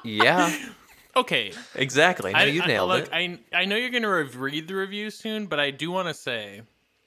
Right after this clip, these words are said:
Speaker 2: that
Speaker 1: <laughs>
Speaker 2: that dude fucks. <laughs> Like, yeah, that's part of the br-, that's part of the tr-, James Bond thing, you know? He has sex with a woman who's supposed to be against him,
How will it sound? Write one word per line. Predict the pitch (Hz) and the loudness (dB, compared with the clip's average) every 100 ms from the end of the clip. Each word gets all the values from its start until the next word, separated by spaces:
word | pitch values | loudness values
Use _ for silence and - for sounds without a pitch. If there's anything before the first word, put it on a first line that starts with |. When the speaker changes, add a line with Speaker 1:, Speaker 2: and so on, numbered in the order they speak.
| _ - - - - - | _ -16 -14 -12 -10 -4
Speaker 2:
that | 254 349 - | -2 -2 0
Speaker 1:
<laughs> | |
Speaker 2:
that | - 233 262 | 2 2 2
dude | 208 160 - - | -2 -4 -6 -4
fucks. | 117 92 - - - - _ - - | -4 -4 -14 -16 -14 -18 _ -8 -2
<laughs> | 208 247 - 294 247 - 208 185 - - - - - - - _ - - - - _ | 0 0 -6 -4 -8 -8 -12 -12 -14 -18 -10 -10 -10 -10 -10 _ -20 -20 -20 -20 _
Like, | 196 190 190 | -4 -4 -2
yeah, | 392 226 | 0 2
that's | 175 214 | 2 -2
part | - 240 240 | -2 -2 -2
of | |
the | 214 | -2
br-, | 196 185 175 | -4 -4 -6
that's | - 185 - | -6 -6 -2
part | 208 | -2
of | 196 | 0
the | 175 | -4
tr-, | 165 202 - 160 | -8 -10 -10 -10
James | 180 175 170 | -8 -8 -6
Bond | 185 175 170 | -2 -2 -4
thing, | 214 160 113 | -4 -6 -6
you | 120 | -8
know? | 131 170 | -6 -6
He | 156 | -6
has | 135 156 | -6 -6
sex | - 185 - | -6 -8 -4
with | 208 | -4
a | |
woman | 185 151 156 | -2 -4 -6
who's | 139 | -8
supposed | - 135 147 | -8 -8 -8
to | 208 | -4
be | 202 | -4
against | 202 131 117 - | -4 -6 -8 -10
him, | 127 135 | -10 -10